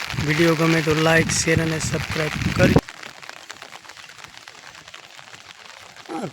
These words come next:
કેવાની સિંગો છે, મિત્રો, જણાવજો. આપણે ઓળખતા નથી, પણ તમને ખ્યાલ હોય તો જણાવજો. એ સિંગ છે, આ ઝાડવું છે. કોમેન્ટ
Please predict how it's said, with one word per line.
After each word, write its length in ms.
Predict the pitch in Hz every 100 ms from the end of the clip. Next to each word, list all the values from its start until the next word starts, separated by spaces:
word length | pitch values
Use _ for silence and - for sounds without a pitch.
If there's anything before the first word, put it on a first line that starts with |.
| -
કેવાની 600 | 185 185 190 190 190 196
સિંગો 400 | 180 185 180 175 175
છે, 220 | - 175
મિત્રો, 400 | 175 170 - 175 175 170
જણાવજો. 560 | 165 165 175 170 170 170 170 170
આપણે 260 | 160 156 160
ઓળખતા 540 | 160 175 165 - 165
નથી, 540 | 156 135 175 190 208
પણ 260 | 170 165 139 -
તમને 280 | 165 165 151
ખ્યાલ 280 | - 165
હોય 140 | 160 160
તો 120 | 156
જણાવજો. 520 | 147 160 160 156 170 170 170 - - - - - - - 180
એ 80 | 156
સિંગ 340 | - 165 165 165
છે, 240 | - 170 170 170 156
આ 160 | 143
ઝાડવું 500 | 131 139 147 156 160
છે. 240 | - 165 165 175 180 - - - - - - - - - - - - - - - - - - - - - - - - - - 208 - - - - - - - - -
કોમેન્ટ 380 | 165 165 160